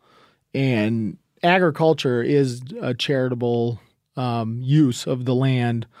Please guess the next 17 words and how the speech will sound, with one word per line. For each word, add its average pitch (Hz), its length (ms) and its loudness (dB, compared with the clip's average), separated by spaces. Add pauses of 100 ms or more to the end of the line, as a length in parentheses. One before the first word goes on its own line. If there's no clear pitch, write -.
(460)
uh, 120 240 0
public 127 380 -2
good. 123 440 0
And 135 240 -2
so 127 200 0
you 156 180 0
don't 151 240 4
necessarily 131 580 -2
have 123 280 -2
to 147 80 -2
link 135 260 -2
it 139 180 -4
to, 123 440 0 (600)
uh, 117 160 -2 (100)
other 131 360 2
wildlife 120 560 0
resources. 143 680 -2